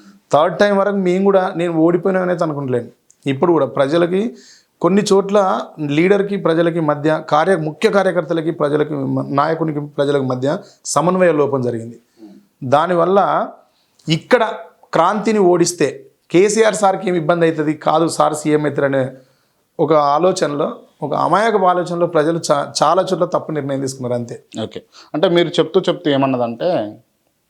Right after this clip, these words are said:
Speaker 2: ఒక పదేండ్లు, అంటే టూ టర్మ్స్ చూస్తారు జనాలు ఎప్పుడైనా కూడా, మార్పు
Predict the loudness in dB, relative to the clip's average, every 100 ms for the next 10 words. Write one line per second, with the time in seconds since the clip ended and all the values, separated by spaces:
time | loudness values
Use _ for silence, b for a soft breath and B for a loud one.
0 | _ -4 0 2 2 2 2 0 -2 0
1 | 2 4 2 -2 -4 0 2 2 0 -2
2 | -4 -2 0 2 2 2 2 2 2 0
3 | 0 -2 -2 -2 -2 -2 -6 -6 -2 0
4 | 0 0 -2 -2